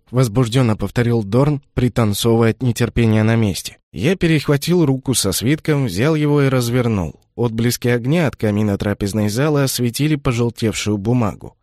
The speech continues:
Ровная шеренга слов на ансаларском перемешивалась с древнеансаларскими символами, используемыми для записи магических формул.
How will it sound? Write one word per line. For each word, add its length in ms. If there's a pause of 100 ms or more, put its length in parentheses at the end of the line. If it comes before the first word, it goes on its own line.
(120)
Ровная 480
шеренга 540
слов 360
на 140
ансаларском 760
перемешивалась 680
с 40
древнеансаларскими 1000
символами, 720
используемыми 760
для 200
записи 460
магических 760
формул. 440